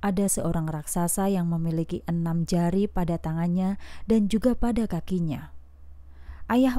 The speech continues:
orang itu juga seorang raksasa. Ia menghina dan mencemoohkan Israel. Tetapi ia dapat dibunuh oleh Yonatan,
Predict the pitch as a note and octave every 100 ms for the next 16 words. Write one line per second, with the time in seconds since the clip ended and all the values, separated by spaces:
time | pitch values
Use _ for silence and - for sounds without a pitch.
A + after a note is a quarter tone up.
0 | A3+ A3+ G#3 - G#3+ B3+ G3 F3+ E3 D#3+
1 | - - D#3+ - E3 F3+ D#3 D3+ - C#3+
2 | C#3+ A#2+ - - - - - - - -
3 | F#3+ D#3+ D#3+ D#3 F3+ F3+ G#3+ G#3+ F#3+ E3
4 | D#3+ D#3 D#3+ D3+ - - - F3+ - E3+
5 | - E3+ - C3+ - - - - - -
6 | - A#3 G#3+ - G#3+ G3 F#3 D#3+ - D3+
7 | E3 E3 F3+ F#3 F#3+ - - - G#3+ A#3
8 | A3+ A3 G3 F3+ C#3 C3+ E3